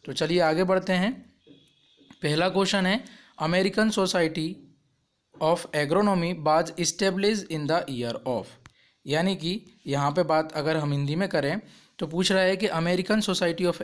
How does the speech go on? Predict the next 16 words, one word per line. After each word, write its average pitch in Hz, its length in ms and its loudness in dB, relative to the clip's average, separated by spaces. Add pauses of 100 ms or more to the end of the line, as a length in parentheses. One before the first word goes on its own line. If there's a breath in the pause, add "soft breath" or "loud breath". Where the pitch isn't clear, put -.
Agronomy 190 540 0
की 196 220 -8
स्थापना 143 520 -2 (460 loud breath)
किस 220 180 2
वर्ष 156 300 0
में 135 220 -6 (240)
हुई 156 160 0
थी। 107 200 -8 (520 soft breath)
काफ़ी 160 260 0
अच्छा 202 200 0
क्वेश्चन 190 360 0
है, 196 100 0
काफ़ी 175 340 0 (320)
इंपॉर्टेंट 147 440 0
क्वेश्चन 180 320 -2
है 190 120 -4